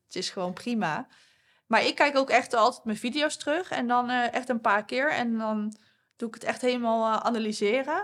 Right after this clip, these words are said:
En ik zie altijd dingen die beter kunnen. En ook echt van mezelf, zeg maar. Dus ik ben wel heel kritisch naar mezelf.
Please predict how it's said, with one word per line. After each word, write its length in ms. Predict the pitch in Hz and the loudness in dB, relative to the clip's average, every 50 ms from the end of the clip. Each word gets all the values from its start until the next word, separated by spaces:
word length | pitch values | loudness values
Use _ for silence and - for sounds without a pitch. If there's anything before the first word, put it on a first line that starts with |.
| 403 370 - | -4 -8 -6
En 200 | - 220 214 214 | -4 -2 -2 -2
ik 120 | 202 196 | -2 -4
zie 200 | - - - - | -6 -6 -6 -2
altijd 340 | - 196 220 262 277 269 233 | 0 2 2 2 0 -2 -4
dingen 340 | 220 233 220 220 208 190 190 | -4 -2 -2 -2 -2 -4 -6
die 200 | - 196 190 185 | -8 -8 -8 -6
beter 360 | 170 175 180 214 214 233 254 | -2 0 0 0 -2 -4 -8
kunnen. 440 | - - 262 247 240 254 277 311 - - _ _ _ _ _ _ _ | -4 -2 -2 -2 -2 -2 -2 -4 -4 -6 _ _ _ _ _ _ _
En 280 | _ - - 214 214 - | _ -4 -2 -2 -2 0
ook 160 | - 240 233 | -2 -2 0
echt 400 | - - 220 254 - 247 240 - _ | 2 0 0 0 0 -6 -16 -18 _
van 220 | - - - 220 | -10 -4 -2 0
mezelf, 460 | 220 214 208 202 185 185 202 269 302 - | 0 0 0 2 2 2 2 0 -2 -2
zeg 200 | - 254 247 - | -4 -4 -2 0
maar. 260 | 247 240 262 311 320 | 0 2 2 2 0
Dus 140 | 294 247 208 | -2 -4 -6
ik 120 | 233 214 | -4 -2
ben 140 | 208 220 226 | -2 -2 0
wel 280 | 226 226 220 214 214 - _ _ _ _ _ _ _ _ _ | 0 0 -2 -2 -6 -10 _ _ _ _ _ _ _ _ _
heel 240 | 214 208 269 269 | -6 -4 -4 -4
kritisch 540 | 269 - - 285 254 - - 160 165 170 - - | -4 -4 -6 -6 -6 -4 -6 -6 -6 -6 -6 -4
naar 160 | 214 190 180 | -4 -4 -2
mezelf. 600 | 180 175 175 180 175 180 220 311 - - _ | -2 -4 -2 0 0 0 0 0 -4 -10 _